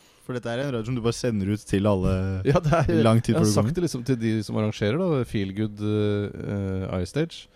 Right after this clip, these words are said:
Speaker 2: Og så har jeg bare glemt det litt. Så når jeg kommer, det bare, «Jøss, å ja, steamer her også.» Eh, så det er jo ganske likt fra gang til gang, ja.
Speaker 1: Så også et spørsmål, eh, du sa jo at du hadde kuttet ned fra, eh, to timer og tjue minutter til, eh, cirka halvannen time.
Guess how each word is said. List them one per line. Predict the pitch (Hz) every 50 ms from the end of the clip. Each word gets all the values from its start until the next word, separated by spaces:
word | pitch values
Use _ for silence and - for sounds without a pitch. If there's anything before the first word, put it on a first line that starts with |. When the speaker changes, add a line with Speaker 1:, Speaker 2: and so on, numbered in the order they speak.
| - - - - - _ _ _ _ _ _ - -
Speaker 2:
Og | - 143 135
så | - - - - 139 139 131 123
har | 120 104 101
jeg | 104 104 104
bare | 101 92 87 82
glemt | 85 85 80 76 76 -
det | - 127 185
litt. | 196 - -
Så | - - 147
når | 139 127
jeg | -
kommer, | 117 110 113 110
det | 110
bare, | 110 113 151
«Jøss, | 240 - - - - -
å | 208 320
ja, | 294 - - - - - _ _ - 196 165 131 113 -
steamer | - - 104 98 98 107 107 110
her | 110 123
også.» | 196 226 - - _ _ - - - - - - - 135 139
Eh, | 135 135 135 131 131 131 127 127 127 123 123 123 120 123 131 123
så | - 147 143 135 131
det | 131 139 127
er | 110 120 196
jo | 233 277
ganske | 254 - - 123
likt | 113 - - -
fra | 123 113
gang | 110 -
til | - 113
gang, | 117 160 214 190
ja. | - _ _ - _ _ _ _ _ - - - - - - -
Speaker 1:
Så | - 143
også | 135 135
et | 131 123
spørsmål, | - 117 104 113 113 113 117 117 120 120 117
eh, | 113
du | 120 117
sa | - 113 101 101
jo | 95
at |
du | 107 107
hadde | 107 117 113
kuttet | - - - - 95 95
ned | 98 95
fra, | 117 110 107 107 107 107
eh, | 107 104 104 104 107 104 95 101
to | - - 110 104
timer | - 117 101 95 101
og | 101
tjue | - - 113 101 87
minutter | 92 90 - - 101 104 - -
til, | - - 98 92 98 98 98 98
eh, | 98 95 95 95 95 95 95 -
cirka | - 92 - 98 104
halvannen | 104 95 90 95 101
time. | 110 101 90 95 113